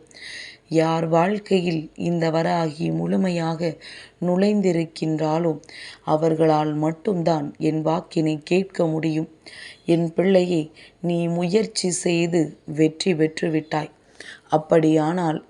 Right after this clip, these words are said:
இன்று இந்த வராகி உன்னுடைய வாழ்க்கையில் இருக்கின்றேன் என்பதனை நீ உறுதி செய்து விட்டாய் அல்லவா? இனிமேலாவது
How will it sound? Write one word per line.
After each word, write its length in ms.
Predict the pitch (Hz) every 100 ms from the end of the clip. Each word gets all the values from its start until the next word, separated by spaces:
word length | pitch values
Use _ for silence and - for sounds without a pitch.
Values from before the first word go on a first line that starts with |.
| -
இன்று 320 | 175 190 208 190
இந்த 280 | 165 180 208 175
வராகி 540 | 160 156 156 147 165 143 - - 151
உன்னுடைய 520 | 170 208 190 156 156 151
வாழ்க்கையில் 640 | 156 185 190 - 165 156
இருக்கின்றேன் 800 | 151 175 196 - 180 165 165 160
என்பதனை 520 | 160 170 170 160 156 147 - - - - -
நீ 160 | 170 165
உறுதி 360 | 160 175 214 196
செய்து 400 | - 160 160 160
விட்டாய் 500 | 156 160 - 170 151 156
அல்லவா? 380 | 151 151 151 147 _ - - - - -
இனிமேலாவது 920 | 185 180 175 170 165 175 196 185